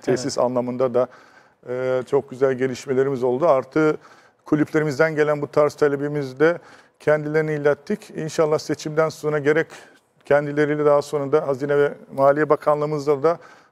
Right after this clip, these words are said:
Speaker 2: oturup bu sürecin tekrar özellikle, e, bu
Speaker 1: Ha, o,
Speaker 2: anlamda
Speaker 1: onu, ondan bahsedecektiniz başkan.
Speaker 2: Evet.
Speaker 1: O
Speaker 2: Yani bu sporcu ücretlerinin hani, e, payının geri, kulüplere geri ödenmesi, yani senin özetlediğin
Speaker 1: Hı hı.
Speaker 2: şeyi sen şey yaptığın için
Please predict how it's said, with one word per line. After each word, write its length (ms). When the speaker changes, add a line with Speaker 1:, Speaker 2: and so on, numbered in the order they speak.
Speaker 2:
oturup 520
bu 80
sürecin 400
tekrar 580
özellikle, 680
e, 560
bu 60
Speaker 1:
Ha, 40
o, 40
Speaker 2:
anlamda 400
Speaker 1:
onu, 260
ondan 420
bahsedecektiniz 800
başkan. 220
Speaker 2:
Evet. 120
Speaker 1:
O 140
Speaker 2:
Yani 160
bu 60
sporcu 420
ücretlerinin 760
hani, 160
e, 440
payının 320
geri, 300
kulüplere 420
geri 200
ödenmesi, 500
yani 120
senin 240
özetlediğin 540
Speaker 1:
Hı 40
hı. 40
Speaker 2:
şeyi 240
sen 220
şey 140
yaptığın 400
için 220